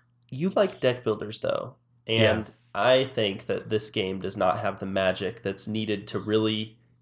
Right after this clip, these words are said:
Speaker 1: capture a word gamer. I'm still looking. So Paperback, I loved and then soured on. Uh, Dexicon, I never really loved. I've, granted, I only played it once, so I'll give it another shot.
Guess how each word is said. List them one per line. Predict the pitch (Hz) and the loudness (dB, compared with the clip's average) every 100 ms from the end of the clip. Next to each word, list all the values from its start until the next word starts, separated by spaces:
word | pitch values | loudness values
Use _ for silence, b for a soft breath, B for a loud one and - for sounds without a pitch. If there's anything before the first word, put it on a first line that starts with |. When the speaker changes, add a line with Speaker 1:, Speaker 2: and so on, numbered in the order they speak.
| _ _ | _ _
Speaker 1:
capture | - 101 - - 87 85 - | 0 0 0 -2 0 -2 -4
a | 98 | -6
word | 92 90 90 113 | -4 -6 -6 -8
gamer. | - 50 - 123 - | -10 -10 -12 -10 0
I'm | 113 113 | 2 2
still | - 107 | 2 0
looking. | 98 - - 120 - | -2 -8 -10 -16 -8
So | - 117 | -6 0
Paperback, | 131 131 127 117 117 | 0 2 4 4 4
I | 101 | -4
loved | 101 104 107 113 | 2 4 4 0
and | 92 | -4
then | 95 - | -4 -2
soured | 110 92 95 | 0 2 0
on. | 95 90 - _ _ _ _ - | 0 -4 -8 _ _ _ _ -12
Uh, | - - | -4 -4
Dexicon, | 120 123 - 131 123 117 | 2 2 2 0 2 4
I | 92 | 2
never | 98 95 95 | -2 -4 -2
really | 92 92 | -2 0
loved. | 87 85 78 - _ - | 0 0 -2 -14 _ 0
I've, | 107 - | 0 0
granted, | 123 123 120 | 0 2 4
I | 107 | 4
only | 107 110 | 4 2
played | 113 110 113 | 0 2 2
it | 113 | 4
once, | 90 90 - - | 0 0 -2 0
so | - 92 | 2 6
I'll | 101 | 4
give | 123 127 | 4 0
it | |
another | 123 113 104 | 2 2 0
shot. | - 71 76 | 0 -2 -2